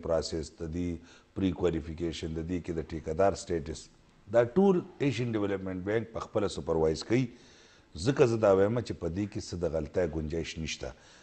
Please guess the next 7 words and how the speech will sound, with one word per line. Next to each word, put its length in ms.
د 80
هغې 200
نه 40
علاوه 320
زمونږ 220
ای 140
ټینډرینګ 480